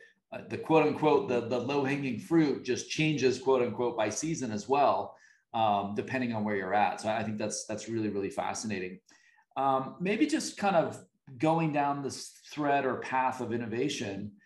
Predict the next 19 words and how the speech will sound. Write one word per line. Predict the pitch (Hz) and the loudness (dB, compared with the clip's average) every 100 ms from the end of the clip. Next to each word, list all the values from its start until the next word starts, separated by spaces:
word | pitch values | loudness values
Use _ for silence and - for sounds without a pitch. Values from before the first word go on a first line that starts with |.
| _ _ _ _ | _ _ _ _
how | - - 196 | -8 -2 0
do | 233 | 2
you, | 220 180 165 156 151 - | 2 6 8 6 4 -2
you | 160 | -4
know, | 139 | -4
because | 131 113 120 | -2 -2 -2
you're | 165 | 0
now | 165 160 160 | 4 4 4
in | 147 | 0
this | 131 - | -4 -4
role, | 131 143 135 | 0 0 0
maybe | 143 143 | -2 -2
you | |
can | 127 127 | -2 -2
give | 123 123 - | 0 -2 -2
folks | 131 127 - | -2 0 -2
a | 110 | -8
sense | - 123 120 127 | -2 -2 -2 -6
of | 107 | -6